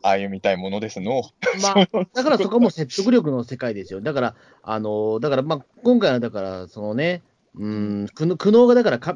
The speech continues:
Speaker 2: カメラマンっていうね、自分の才能を生かせるところでね、仕事できたらよかったねっていうところじゃないですか、そこはね。
Speaker 1: これだからでも、あのね、あの、穂積君、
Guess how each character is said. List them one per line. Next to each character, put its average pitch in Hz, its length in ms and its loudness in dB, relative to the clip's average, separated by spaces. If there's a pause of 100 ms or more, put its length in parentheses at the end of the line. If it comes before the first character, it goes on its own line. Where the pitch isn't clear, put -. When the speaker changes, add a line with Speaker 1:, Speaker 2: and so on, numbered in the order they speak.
Speaker 2:
カ 214 140 0
メ 254 80 4
ラ 277 100 4
マ 220 140 2
ン 135 40 -4
っ - 20 -8
て 113 100 -8
い - 20 -4
う 101 80 -6
ね、 110 80 -6
自 120 140 -8
分 202 80 0
の 208 80 0
才 208 180 0
能 208 60 2
を - 20 4
生 208 60 2
か 247 120 2
せ 302 100 -2
る 220 100 0
と 123 80 -8
こ 120 100 -4
ろ 123 120 0
で 87 360 -6
ね、 113 200 0
仕 - 100 -10
事 147 140 -2
で 170 80 -2
き - 40 -12
た 143 80 -2
ら 101 60 -2
よ 156 100 2
か - 100 2
っ - 60 0
た 127 100 -2
ね 147 100 0
っ - 20 -2
て 135 120 -10
い 101 40 -4
う - 20 -14
と 98 60 -10
こ 98 80 -8
ろ - 20 -8
じ 87 60 -12
ゃ 69 40 -14
な 69 60 -18
い - 20 -20
で - 40 -20
す - 40 -20
か、 - 160 -20
そ - 120 -20
こ 196 80 -6
は 214 40 -4
ね。 208 40 -4
Speaker 1:
こ 214 60 2
れ 208 80 0
だ - 0 -
か 170 100 2
ら 135 80 2
で 135 100 -2
も、 123 200 0
あ 120 40 0
の 123 640 -4
ね、 208 300 0
あ 110 140 0
の、 107 220 -4
穂 143 160 -2
積 117 260 -8
君、 92 380 -10